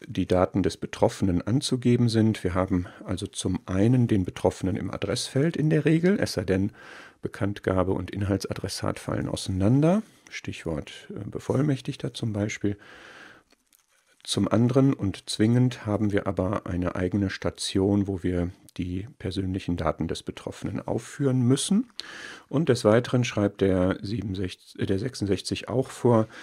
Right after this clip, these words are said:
dass der Verteidiger zu nennen ist. Der Verteidiger, äh, sofern er vorhanden ist. Sie sollten aber da auf jeden Fall auch eine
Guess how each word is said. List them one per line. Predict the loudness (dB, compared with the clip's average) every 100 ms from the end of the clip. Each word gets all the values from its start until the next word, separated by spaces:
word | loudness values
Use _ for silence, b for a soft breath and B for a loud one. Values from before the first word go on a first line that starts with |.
| B B
dass | -4
der | -2 -2
Verteidiger | -4 0 0 2 2 0
zu | -2 -4
nennen | -2 0 -2 -4
ist. | -6 -6 -8 -10 _ _ _ _ _ _ _ _ _ -20 -8
Der | -6
Verteidiger, | -2 -2 2 2 6 8 6 4 -10 -6
äh, | -4 -2 -2
sofern | -4 -2 -4 -4
er |
vorhanden | -4 -2 0 0 2
ist. | 0 0 -2 B B B B
Sie | -6
sollten | 0 0 0
aber | -2 -2
da | -2 -2
auf | -2 -2
jeden | -2 0
Fall | -2 -2
auch | -4 -8
eine | -8 -6 -6